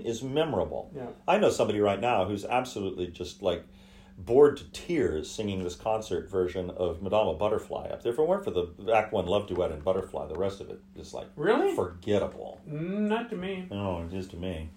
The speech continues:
Speaker 1: Sharpless is about as uninteresting a character as you can possibly
Speaker 2: Well, Sharpless isn't exciting, but
Speaker 1: Well, who else is there in, in, Bu-, in Butterfly besides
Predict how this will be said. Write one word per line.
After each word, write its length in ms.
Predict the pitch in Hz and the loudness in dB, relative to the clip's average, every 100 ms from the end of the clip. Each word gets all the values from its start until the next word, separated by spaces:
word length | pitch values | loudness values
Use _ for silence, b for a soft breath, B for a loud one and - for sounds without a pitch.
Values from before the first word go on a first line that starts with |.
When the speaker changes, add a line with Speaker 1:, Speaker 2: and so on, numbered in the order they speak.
| - | -6
Speaker 1:
Sharpless 480 | - 160 165 110 107 | 4 6 6 2 0
is 100 | 92 | 2
about 180 | 104 | 4
as 120 | 92 - | 4 0
uninteresting 560 | 135 123 101 104 98 92 | 0 0 -2 -6 -6 -6
a 40 | |
character 460 | 87 101 95 92 92 | -2 2 2 2 -4
as 100 | 90 | -4
you 60 | |
can 140 | 90 92 | -8 -8
possibly 680 | - 95 92 - 78 78 - - | -2 0 0 -6 -10 -10 -12 -12
Speaker 2:
Well, 200 | 330 311 | -8 -8
Sharpless 500 | - 214 190 170 147 | 0 2 2 -2 -4
isn't 320 | 147 135 135 | -6 -6 -6
exciting, 480 | 110 - 123 113 151 | -8 -10 -8 -6 -6
but 300 | 160 143 127 - | -4 -4 -4 -2
Speaker 1:
Well, 120 | 196 | 0
who 180 | 190 247 | 2 4
else 180 | 233 226 | 4 4
is 320 | - 233 208 | 2 2 4
there 240 | 120 92 98 | 4 6 4
in, 340 | 123 117 117 | 0 -2 -2
in, 160 | 123 120 | -2 0
Bu-, 140 | 117 | 0
in 160 | 123 117 | 0 2
Butterfly 680 | 110 104 98 104 98 98 101 B B | 2 2 0 0 2 2 -2 B B
besides 920 | 131 127 - 180 127 98 95 95 - | -4 -2 2 4 6 6 4 0 -12